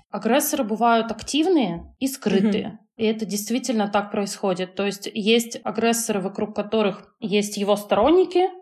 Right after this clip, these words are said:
Speaker 2: Мгм.
Speaker 1: и сам агрессор совершает какие-то агрессивные действия. То есть он сам буллит, а его сторонники его поддерживают и подбадривают в этом.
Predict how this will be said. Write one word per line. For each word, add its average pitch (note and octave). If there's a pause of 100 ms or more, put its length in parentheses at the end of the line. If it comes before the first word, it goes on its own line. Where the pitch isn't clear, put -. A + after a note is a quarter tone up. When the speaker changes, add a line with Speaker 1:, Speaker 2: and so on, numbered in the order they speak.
(120)
Speaker 2:
Мгм. G#3+
Speaker 1:
и A#3+
сам B3+
агрессор G3
совершает A#3
какие-то A3+
агрессивные G3+
действия. F3
То -
есть F#3+
он F#3
сам G3+
буллит, E3+ (120)
а F#3+
его G3
сторонники A#3
его F#3+
поддерживают G#3+
и G3+
подбадривают G3 (200)
в -
этом. -